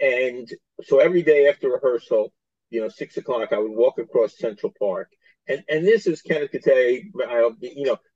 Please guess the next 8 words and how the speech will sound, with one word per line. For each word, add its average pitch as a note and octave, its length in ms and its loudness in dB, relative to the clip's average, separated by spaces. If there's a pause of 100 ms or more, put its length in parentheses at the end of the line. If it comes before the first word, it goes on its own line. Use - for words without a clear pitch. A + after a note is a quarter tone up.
was C3 140 2
a A#2+ 100 0
raucous, C3+ 800 2 (340)
very E3+ 320 2
funny. G#2 540 -10 (100)
I G2+ 60 -8
mean, A2 260 -10
really, B2+ 800 -2